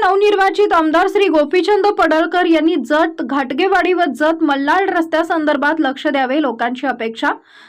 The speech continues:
जत घाटगेवाडी रस्त्याची दुरावस्था झाली असून जत बिळूर रस्त्यावरील गणपती मंदिर ते दुधाळ वस्तीपर्यंतचे दोन किलोमीटरचे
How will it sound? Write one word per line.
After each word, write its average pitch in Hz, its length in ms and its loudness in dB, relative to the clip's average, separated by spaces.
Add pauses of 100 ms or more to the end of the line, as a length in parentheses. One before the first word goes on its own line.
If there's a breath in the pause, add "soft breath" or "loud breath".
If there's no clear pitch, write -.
(200 loud breath)
जत 330 220 0
घाटगेवाडी 415 680 2
रस्त्याची 381 340 0
दुरावस्था 330 560 0
झाली 320 340 2
असून 330 320 0
जत 294 180 0
बिळूर 294 320 0
रस्त्यावरील 339 520 0
गणपती 285 440 0
मंदिर 285 420 -2
ते 330 80 2
दुधाळ 269 340 0
वस्तीपर्यंतचे 269 840 -2
दोन 269 280 -2
किलोमीटरचे 320 840 0